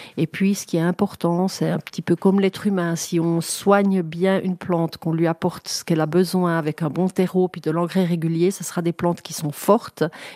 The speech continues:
et puis qui seront pas sujets à attirer, euh, des maladies ou des parasites. Les parasites et les maladies vont toujours sur les plus faibles et les moins en forme.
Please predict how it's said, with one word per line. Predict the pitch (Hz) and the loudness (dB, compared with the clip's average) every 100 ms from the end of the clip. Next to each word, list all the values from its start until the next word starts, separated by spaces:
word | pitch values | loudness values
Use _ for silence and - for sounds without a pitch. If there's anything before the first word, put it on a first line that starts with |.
| - | -10
et | |
puis | - 165 | -8 -4
qui | 170 | -4
seront | - 170 | -2 -2
pas | - 185 | 2 2
sujets | 190 - - 190 180 180 180 | 0 -6 -2 0 2 0 0
à | 135 151 | -2 -2
attirer, | - 180 156 170 175 185 - - - - | -2 -6 0 0 0 -4 -14 -16 -16 -4
euh, | 147 151 151 | 2 2 2
des | 156 | 2
maladies | 165 165 165 160 | 2 2 2 0
ou | 170 | 0
des | 156 | 0
parasites. | - 147 156 165 208 - - | 0 0 0 0 -4 -4 -2
Les | 170 180 | 0 2
parasites | 190 180 175 180 | 2 0 -2 -4
et | |
les | 170 | 0
maladies | 170 165 165 190 | 0 2 0 0
vont | 180 151 | -2 -4
toujours | - 165 190 | -4 -4 -4
sur | - 170 165 | -4 -6 -2
les | 151 165 | -2 -2
plus | _ - 170 175 | _ -8 -4 -4
faibles | - - 180 175 | -2 2 2 2
et | 156 | -2
les | 151 | 0
moins | 156 175 170 | 0 0 0
en | 160 | -2
forme. | 170 156 139 175 | -2 -2 -2 -2